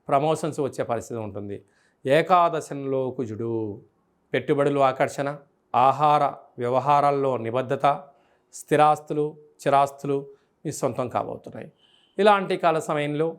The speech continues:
లక్ష్మీదేవి అమ్మవారిని విశేషంగా ఎరుపు రంగు కానీ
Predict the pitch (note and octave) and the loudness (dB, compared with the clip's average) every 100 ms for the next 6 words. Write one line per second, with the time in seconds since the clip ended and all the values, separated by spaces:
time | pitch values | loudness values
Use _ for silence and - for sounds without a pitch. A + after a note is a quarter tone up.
0 | _ _ _ C#3 C3+ D3 D3 - F#3+ F#3 | _ _ _ -2 4 4 2 -4 0 2
1 | F#3+ F#3 - A#2+ D3 D3 C#3+ C#3 D3 D#3+ | 2 0 -4 -4 0 2 2 2 -2 -6
2 | - _ - B2+ F3+ F#3 F#3 G3 F3+ E3+ | -10 _ -8 -4 2 4 4 2 2 4
3 | C#3+ - C3+ B2 C#3 D#3+ E3 F3 E3+ D#3+ | 4 2 -8 -2 0 2 2 2 2 2
4 | C3+ C3+ D3 D#3+ | 0 0 -2 -8